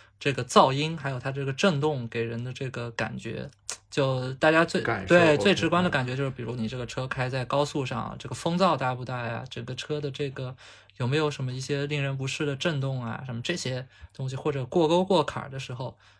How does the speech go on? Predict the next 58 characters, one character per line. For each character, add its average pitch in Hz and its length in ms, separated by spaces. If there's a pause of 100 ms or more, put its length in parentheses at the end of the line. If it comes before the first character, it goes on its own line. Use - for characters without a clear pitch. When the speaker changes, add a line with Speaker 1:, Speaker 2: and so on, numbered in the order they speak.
(120)
Speaker 1:
它 135 160
这 135 100
个 131 100
感 117 200
觉 123 140
是 123 140
怎 - 120
么 - 80
样 120 260
的？ 117 60
还 - 140
有 139 120
这 135 160
个 131 80
悬 123 240
架 143 220
和 131 240
底 120 220
盘 117 200
的 156 100
品 143 260
质， 123 120
比 117 120
如 120 160
你 113 280
过 131 140
沟 139 100
过 139 160
坎 131 160
的 - 100
时 120 60
候， 120 100
车 139 260
有 123 80
没 123 100
有 127 160
一 113 80
些 123 160
余 117 180
震 151 280
啊？ 127 180 (380)
或 147 120
者 127 120
说 131 160
你 120 120
在 127 360 (460)
过 143 160
弯 147 200
道 170 160
的 131 80
时 127 120
候， 139 80
这 131 120
个 123 80
车 - 180
的 143 120
侧 - 260
倾 110 180